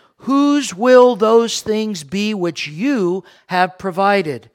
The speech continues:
So is, this is Jesus' conclusion of the story, "so is he who lays up treasure for himself and is not rich toward God." You can be very hardworking for your own agenda,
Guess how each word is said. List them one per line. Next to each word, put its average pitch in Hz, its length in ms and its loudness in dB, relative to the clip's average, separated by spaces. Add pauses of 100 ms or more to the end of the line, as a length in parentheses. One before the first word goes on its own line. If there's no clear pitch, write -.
(640)
So 302 480 4
is, 190 240 2
this 175 180 -10
is 160 120 -12
Jesus' 175 400 -8
conclusion 170 440 -6
of 165 60 -12
the 151 40 -12
story, 190 320 -4
"so 277 460 -2
is 247 220 -2
he 208 340 -6
who 160 220 -6
lays 180 340 -2
up 175 180 -8
treasure 190 400 -4
for 180 280 -4
himself 180 760 0 (240)
and 190 160 -4
is 165 140 -8
not 185 260 -2
rich 220 340 -4
toward 170 380 -4
God." 143 300 -6 (300)
You 339 100 -2
can 427 120 -4
be 381 100 6
very 392 260 4
hardworking 208 840 2
for 220 160 0
your 226 140 0
own 226 160 0
agenda, 214 600 0